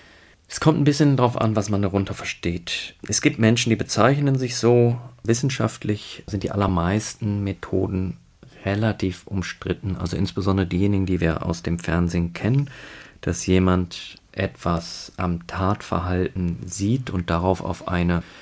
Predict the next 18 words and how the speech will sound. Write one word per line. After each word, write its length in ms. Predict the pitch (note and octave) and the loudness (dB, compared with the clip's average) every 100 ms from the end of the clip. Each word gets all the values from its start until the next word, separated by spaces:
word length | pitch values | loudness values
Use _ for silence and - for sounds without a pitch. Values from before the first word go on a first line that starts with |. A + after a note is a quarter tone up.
| - - _ | -20 -20 _
Persönlichkeit 880 | - F2 F#2+ G#2+ C3 A#2+ - A2 G2+ | 0 2 6 6 6 2 0 0 0
schließt 400 | - G2+ A2+ - | 2 2 2 2
und 80 | F#2+ | 2
sagt, 280 | G2 G2 F2+ | 2 0 0
"Ah 80 | |
ja, 220 | E2+ F2 F2+ | 2 2 2
das 160 | E2+ | 0
ist 220 | E2+ - | -2 -2
ein 180 | F#2 F2+ | 0 0
fünfundvierzigjähriger 880 | - F#2+ F#2 - F2 - F2 F2 F2 | 0 0 0 0 -4 0 2 4 4
Mann 220 | F2 F#2 | 4 2
mit 120 | F#2 | 0
schütterem 460 | - F2+ F2+ F2+ E2+ | 0 -2 0 0 2
Haar, 140 | F2 | 2
der 80 | E2+ | 0
vermutlich 400 | E2+ E2+ E2+ - | 0 0 -2 -4
Postbote 560 | - E2+ - F2 E2+ - | -4 -4 -4 -2 -2 -2
ist." 240 | - - | -6 -10